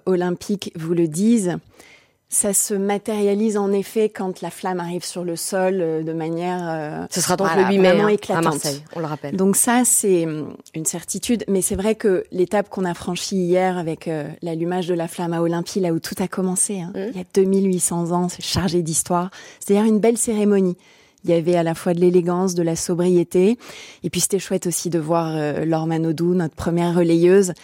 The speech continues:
Speaker 1: qui a récupéré comme ça la flamme, euh, de notre, euh, sportif grec, euh, champion d'aviron. Ce torch kiss,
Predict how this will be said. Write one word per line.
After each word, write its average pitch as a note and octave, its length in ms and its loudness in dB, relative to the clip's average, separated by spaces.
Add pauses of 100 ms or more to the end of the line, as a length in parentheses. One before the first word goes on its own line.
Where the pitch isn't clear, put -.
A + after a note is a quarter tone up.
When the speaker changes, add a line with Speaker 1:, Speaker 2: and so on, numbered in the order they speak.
(260)
Speaker 1:
qui - 120 -8
a - 20 -2
récupéré F3+ 640 0
comme E3+ 180 -4
ça F3+ 160 -4
la D#3+ 120 -4
flamme, F3+ 400 0
euh, D#3 120 0 (600)
de F#3 120 4
notre, F#3 440 2
euh, D#3+ 480 2 (160)
sportif - 600 0
grec, G#3 480 4
euh, E3 280 4
champion F#3+ 420 2
d'aviron. F#3+ 600 6 (640)
Ce - 160 -2
torch - 380 -2
kiss, - 520 0